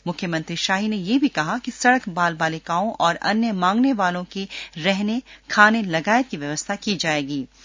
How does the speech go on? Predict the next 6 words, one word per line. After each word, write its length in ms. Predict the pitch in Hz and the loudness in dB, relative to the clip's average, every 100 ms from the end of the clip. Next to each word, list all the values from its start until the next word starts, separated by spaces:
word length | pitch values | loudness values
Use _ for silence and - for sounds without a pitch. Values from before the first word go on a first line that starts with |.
| - - - | -16 -16 0
कर्णाली 340 | 185 170 160 | 4 4 2
प्रदेश 420 | 160 165 151 170 - | 0 -4 -2 -4 -2
सरकार, 460 | 160 - 175 233 - - 165 | -4 0 2 2 -2 -14 -2
जिला 260 | 214 247 | 2 2
प्रशासन 520 | 240 220 - 208 202 | 2 -2 0 -2 -4
कार्यालय, 580 | 190 - 170 170 170 214 | -6 0 0 0 -2 -4